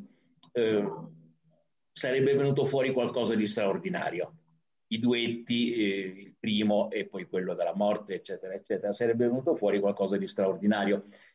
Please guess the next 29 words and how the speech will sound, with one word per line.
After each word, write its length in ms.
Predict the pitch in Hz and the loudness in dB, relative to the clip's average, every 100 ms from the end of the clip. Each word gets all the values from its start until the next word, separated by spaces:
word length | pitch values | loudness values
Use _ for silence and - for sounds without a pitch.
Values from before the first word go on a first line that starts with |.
| _ | _
Eh, 320 | 143 135 139 - - _ - | 0 0 0 -4 -16 _ -6
io 300 | 147 196 - | 0 2 4
trovo 380 | 151 139 131 | 2 4 2
personalmente 840 | 113 113 - 113 120 151 - 123 117 | 2 0 2 4 4 4 2 2 2
nella 300 | 113 104 101 | 2 2 2
versione 460 | 101 98 123 107 | 2 0 0 0
che 180 | 104 - | 0 -2
esiste 460 | 76 156 - - 87 | -4 -4 -4 -4 -8
del 140 | 85 | -8
Don 200 | 90 90 | -8 -6
Carlos 640 | 90 95 82 85 82 - _ _ - _ _ - | -2 -2 -2 -6 -10 -12 _ _ -20 _ _ -6
con 280 | 113 104 98 | 0 2 2
Corelli, 840 | 110 110 110 101 107 151 - - 123 | 0 0 0 2 2 2 -4 -6 0
mm, 360 | 113 110 104 | 2 4 4
dove 260 | 92 95 90 | 4 2 2
c'è 280 | - 92 - | 0 -2 -2
Eberhard 420 | 95 87 82 85 | -4 -4 -8 -8
Wechter, 500 | 90 - - 101 104 - _ _ _ _ - | -6 -6 -4 -4 -4 -8 _ _ _ _ -4
e 220 | 123 127 | -2 -2
che 140 | 127 139 | 0 2
lui 680 | 143 156 156 151 143 - - | 4 6 4 2 0 -6 -12
sia 540 | - - 143 131 117 | -10 -6 -2 0 0
forse, 640 | 117 135 131 117 - 123 127 | 0 2 2 2 0 -2 -2
ma 140 | - 104 | -2 0
Wechter 360 | 117 117 113 | 0 -2 0
non 200 | 107 107 | 2 2
era 140 | 104 101 | 4 4
una 180 | 101 98 | 2 0
persona 680 | 95 - 104 101 92 101 | -4 0 2 2 0 -4